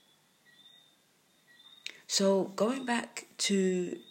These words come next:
this artificial world and not realizing what the true world is, it's unseen. The true world is unseen.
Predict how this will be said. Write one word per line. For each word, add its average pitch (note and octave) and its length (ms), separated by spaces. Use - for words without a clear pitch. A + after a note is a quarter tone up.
this F#3 320
artificial E3+ 720
world D#3 540
and D#3 200
not F#3+ 220
realizing C#3 920
what D#3 420
the D#3 80
true E3 720
world D#3 380
is, D#3+ 200
it's - 220
unseen. G3+ 720
The D3+ 80
true A3+ 280
world G3 280
is E3+ 160
unseen. E3+ 720